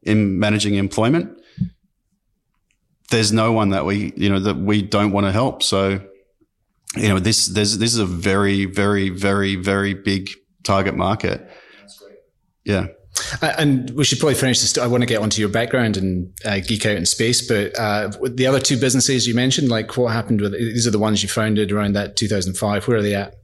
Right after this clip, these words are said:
Speaker 1: Yeah, so Employment Innovations is still running. Um, Shane Duffy, the C E O, um, has worked with me for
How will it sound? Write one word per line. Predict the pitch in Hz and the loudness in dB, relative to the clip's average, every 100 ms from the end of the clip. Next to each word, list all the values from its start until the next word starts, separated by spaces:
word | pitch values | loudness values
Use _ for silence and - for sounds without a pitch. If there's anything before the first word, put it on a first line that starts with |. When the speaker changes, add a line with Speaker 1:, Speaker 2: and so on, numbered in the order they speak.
| _ | _
Speaker 1:
Yeah, | - 160 190 | -2 0 2
so | - 160 | 2 2
Employment | 131 131 - 151 139 | 2 0 2 2 2
Innovations | 104 120 110 127 - 170 147 | 2 2 2 2 2 2 2
is | 113 | 0
still | - - 135 127 | 0 0 2 2
running. | 113 120 147 131 | 2 2 2 2
Um, | 110 104 101 | 2 0 0
Shane | - 117 113 | 0 2 2
Duffy, | 107 110 117 | 0 0 0
the | 104 | 2
C | - 110 101 | 2 2 2
E | 104 | 2
O, | 110 107 110 - | 2 2 0 0
um, | 98 98 98 98 - | 0 0 0 -2 0
has | 104 101 | 0 2
worked | 107 107 | 0 2
with | 110 101 | -2 0
me | 110 104 | 2 0
for | 101 101 95 92 | 0 2 2 0